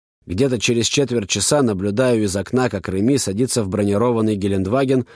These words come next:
в компании телохранителей. Получаю короткое сообщение от Тима. «Направляемся в центр Бостона. Вернёмся к четырём». Отлично. У меня будет несколько часов одиночества, без соблазна повторить вчерашнее.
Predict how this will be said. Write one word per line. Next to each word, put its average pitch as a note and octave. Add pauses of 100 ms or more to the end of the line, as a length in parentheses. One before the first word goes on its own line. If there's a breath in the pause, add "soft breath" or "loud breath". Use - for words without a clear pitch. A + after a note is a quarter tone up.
в -
компании A2
телохранителей. G#2+ (540)
Получаю B2+
короткое C3+
сообщение A2+
от G2
Тима. - (380 soft breath)
«Направляемся A#2
в -
центр A2+
Бостона. A2+ (180)
Вернёмся B2
к -
четырём». F2 (600 soft breath)
Отлично. A2 (500 loud breath)
У -
меня C3
будет D3
несколько C3+
часов B2
одиночества, G#2+
без G#2
соблазна A2+
повторить F#2
вчерашнее. -